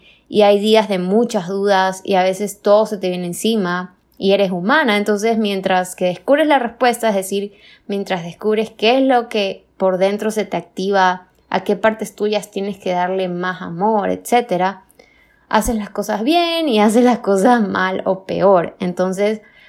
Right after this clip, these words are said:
para salir un poco de mi ego y del mindset de víctima y en sí del resentimiento que yo sentía, hice algo que uso en muchas situaciones en mi vida y es que me dije a mí misma,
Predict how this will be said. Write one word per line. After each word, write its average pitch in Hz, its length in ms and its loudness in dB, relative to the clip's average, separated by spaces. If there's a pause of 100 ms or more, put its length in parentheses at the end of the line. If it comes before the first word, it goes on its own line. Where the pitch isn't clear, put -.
(180)
para 208 200 4
salir 208 280 0
un 247 80 -2
poco 220 240 0
de 214 120 2
mi 185 280 -4
ego 180 320 0
y 180 40 -4
del 175 220 -6
mindset 180 520 -6
de 175 220 -6
víctima 185 880 -4 (1040)
y 202 200 -2
en 190 200 -4
sí 220 260 2
del 185 160 4
resentimiento 180 1200 -4
que 180 140 -6
yo 180 100 -4
sentía, 180 680 -2 (360)
hice 226 320 0
algo 196 460 2
que 180 460 -6 (500)
uso 240 320 2
en 208 140 0
muchas 226 220 0
situaciones 202 480 -4
en 202 80 -4
mi 190 100 -6
vida 202 400 2
y 202 140 0
es 185 80 -4
que 220 180 0
me 202 140 0
dije 196 160 -2
a 208 80 -2
mí 202 160 -4
misma, 208 680 0